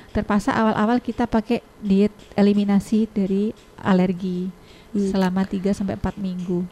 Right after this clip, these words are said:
Speaker 2: Kalau
Speaker 1: Iya.
Speaker 2: untuk, eh, itu untuk asi, jadi
Speaker 1: Mm-mm.
Speaker 2: ibunya yang
Speaker 1: Ibunya.
Speaker 2: harus ini.
Speaker 1: Betul.
Speaker 2: Kalau misalkan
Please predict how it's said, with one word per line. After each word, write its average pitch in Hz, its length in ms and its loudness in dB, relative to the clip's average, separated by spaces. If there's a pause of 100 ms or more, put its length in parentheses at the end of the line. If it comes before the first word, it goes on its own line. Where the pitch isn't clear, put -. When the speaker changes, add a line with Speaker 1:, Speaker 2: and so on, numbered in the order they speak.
Speaker 2:
Kalau - 240 6
Speaker 1:
Iya. 233 100 4
Speaker 2:
untuk, 254 420 4 (440)
eh, 233 180 2
itu 285 200 2 (120)
untuk 262 280 2
asi, 214 600 0
jadi 208 200 2
Speaker 1:
Mm-mm. 240 160 4
Speaker 2:
ibunya 208 440 4
yang 220 240 4
Speaker 1:
Ibunya. 220 440 8
Speaker 2:
harus 214 480 6
ini. 202 320 2
Speaker 1:
Betul. 196 120 0
Speaker 2:
Kalau 208 160 6
misalkan 254 560 2